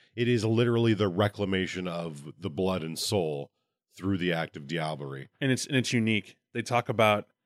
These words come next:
Speaker 2: they're the most feared
Speaker 1: Mm-hmm.
Speaker 2: of all the Tzimisce, but they're the most rare because there's so few of them on
Speaker 1: Right.
Speaker 2: purpose.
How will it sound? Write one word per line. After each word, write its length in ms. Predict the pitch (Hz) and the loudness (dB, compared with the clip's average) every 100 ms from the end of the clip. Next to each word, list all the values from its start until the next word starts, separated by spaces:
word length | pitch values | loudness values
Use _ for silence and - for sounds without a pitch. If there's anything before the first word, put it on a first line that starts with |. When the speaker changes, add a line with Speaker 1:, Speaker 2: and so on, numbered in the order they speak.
| _ _ _ | _ _ _
Speaker 2:
they're 120 | 131 | -2
the 80 | 117 | 2
most 220 | 117 - | 2 0
feared 420 | - 117 135 156 160 _ - | 0 2 4 2 -4 _ -12
Speaker 1:
Mm-hmm. 260 | 101 92 101 | -8 -4 -2
Speaker 2:
of 80 | 120 | 4
all 100 | 139 | 4
the 80 | 120 | 4
Tzimisce, 340 | 98 107 107 - | 0 0 -2 -2
but 100 | 110 | -2
they're 80 | |
the 80 | 107 | 0
most 240 | 107 120 - | 2 0 0
rare 320 | 110 98 107 _ _ _ 294 143 | 2 2 0 _ _ _ -18 -8
because 300 | 117 117 101 | -6 -4 -2
there's 140 | 107 | -2
so 120 | - | -2
few 220 | 110 170 143 | -2 0 -2
of 120 | 95 | -2
them 200 | 92 92 | -6 -6
on 60 | 95 | 0
Speaker 1:
Right. 140 | 92 85 | 0 0
Speaker 2:
purpose. 500 | 135 - 87 - | -2 -2 -8 -12